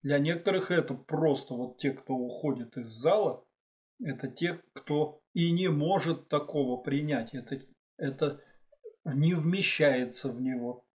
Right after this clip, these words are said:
не вмещается. <laughs> Вот. Поэтому, э, но это все как раз вот этот, его детство военное, его, э, отец, э, который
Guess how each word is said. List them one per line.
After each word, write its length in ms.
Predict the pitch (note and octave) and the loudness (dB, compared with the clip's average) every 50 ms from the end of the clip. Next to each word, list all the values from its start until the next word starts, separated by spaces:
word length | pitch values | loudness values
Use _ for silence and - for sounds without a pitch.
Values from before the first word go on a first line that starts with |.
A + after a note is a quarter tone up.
| _ - | _ -2
не 140 | B2+ C3+ C#3+ | 0 0 0
вмещается. 1000 | C#3+ D#3 D#3 D3+ C#3 - - C#3 B2+ A#2+ A#2 A#2 A2+ - - - - - - - - | 0 -2 -4 -4 -4 -6 -2 -2 0 0 0 -2 -4 -6 -8 -6 -8 -8 -10 -10 -14
<laughs> 240 | - - C#3+ C#3 - | -10 -10 -10 -8 -6
Вот. 280 | - D3 C#3 - - - - B3 - - - - - - - - - _ - | -6 -6 -6 -6 -8 -6 -4 -4 -4 -4 -6 -8 -10 -12 -14 -16 -16 _ -2
Поэтому, 720 | - D3 F3 G3 F#3+ G#3 G#3 G3+ G#3 G3 - - - - _ _ _ _ _ _ _ - | 2 2 4 4 6 6 6 6 6 4 4 2 -6 -16 _ _ _ _ _ _ _ -4
э, 500 | - D#3+ D#3 D#3 D#3 D#3 D3+ D#3 D#3 D#3+ D#3+ - - - | 0 2 6 8 8 8 10 8 8 6 4 0 -2 4
но 280 | G#3 E3 F3+ F#3+ F#3+ G#3+ | 6 8 8 10 10 10
это 200 | A#3+ A#3+ - - | 10 8 6 0
все 280 | - - A#3+ A#3 A3 | 0 4 2 2 4
как 240 | - A#3 G#3+ - - | 4 2 0 2 4
раз 260 | A3+ A3+ A3 - - | 4 4 4 4 4
вот 240 | G3 G3 F#3+ - - | 2 2 2 4 2
этот, 320 | F#3+ F#3+ F#3+ F#3 E3 - - - - - - - - | 2 4 4 0 -2 -4 -8 -14 -12 -10 -8 -4 2
его 640 | - D3 D#3+ F3+ F3+ F#3+ F#3 F#3 F#3 E3+ A#2 - - - | 4 6 6 6 8 8 6 6 6 2 -4 -8 -14 -14
детство 1120 | - G3+ C3 A#2+ A#2 D3+ F3+ F#3 F#3 F#3 - - - - F3+ F#3 F3+ F3+ F3+ F3 - - - | -10 -8 -6 -2 2 4 6 6 6 6 4 -2 -2 2 4 4 6 6 4 0 -2 -8 -12
военное, 1700 | - - - C3+ - - - C4+ A3+ - A2+ - - - G3 C#3 C3+ E3 E3+ E3+ F3 F3+ F3 E3+ E3+ E3+ E3 E3 E3 E3 E3 D#3+ - - _ _ _ - - - - _ _ _ _ _ _ - - | -10 -6 -6 -6 -4 -4 -2 -2 -2 -2 -2 -4 -4 -2 0 6 8 8 8 8 4 2 0 2 2 4 4 6 6 6 6 6 2 -2 _ _ _ -20 -20 -20 -20 _ _ _ _ _ _ -8 0
его, 880 | - D3+ C#3+ D3+ E3 D#3+ D#3+ E3+ F3 F3 F3+ F3 E3+ E3+ - - - _ _ _ _ _ _ - | 2 4 6 6 6 6 6 4 6 6 6 6 6 4 2 0 -14 _ _ _ _ _ _ -8
э, 40 | A#3 F3 D3 C#3+ E3 A#3 B3 G#3+ C4 - - - _ _ _ _ _ _ _ - - - | -4 -2 -2 0 -2 -2 -4 -6 -8 -12 -16 -20 _ _ _ _ _ _ _ -20 -10 -2
отец, 840 | - D#3+ D#3+ D#3+ - - F3+ F#3+ F#3+ F#3 F#3 E3+ - - - - | 2 2 2 2 2 -2 -2 2 4 4 2 2 0 -4 -4 -4
э, 360 | A#3 F3 E3 D#3+ E3 E3 E3 | -2 -2 0 0 0 -2 -4
который 800 | D#3+ - D#3+ D#3+ D#3+ E3+ E3+ E3 E3 D#3+ D#3+ D#3+ D#3+ D3 E3 - | 0 2 2 2 2 4 2 4 4 4 2 0 -4 -6 -8 -12